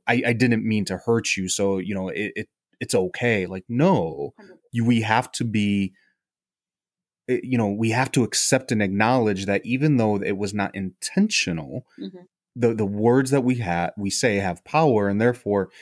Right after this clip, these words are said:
Speaker 1: if we hurt someone, like, we, we have to own up to it.
Speaker 2: Right.
Speaker 1: Right. And that's across the board. A-, and it doesn't matter how good of a person you are, you're going to make mistakes. You're going to say and do the wrong things. And I think that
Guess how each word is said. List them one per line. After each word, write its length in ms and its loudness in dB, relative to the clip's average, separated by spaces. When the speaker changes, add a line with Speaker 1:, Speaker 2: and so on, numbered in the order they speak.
Speaker 1:
if 160 -4
we 140 2
hurt 320 -2
someone, 440 0
like, 160 -4
we, 220 0
we 100 2
have 140 2
to 100 0
own 180 2
up 160 -4
to 220 -10
it. 60 -8
Speaker 2:
Right. 220 -4
Speaker 1:
Right. 200 4
And 300 2
that's 320 2
across 640 0
the 120 -4
board. 460 2
A-, 400 -4
and 140 0
it 120 -4
doesn't 400 2
matter 600 0
how 180 2
good 280 2
of 120 2
a 80 0
person 640 -2
you 240 -2
are, 380 -10
you're 240 2
going 500 4
to 140 -2
make 280 0
mistakes. 560 -6
You're 100 -6
going 360 0
to 120 -2
say 360 0
and 180 0
do 200 -4
the 100 -6
wrong 380 -6
things. 400 -6
And 100 -4
I 80 -4
think 240 -6
that 180 0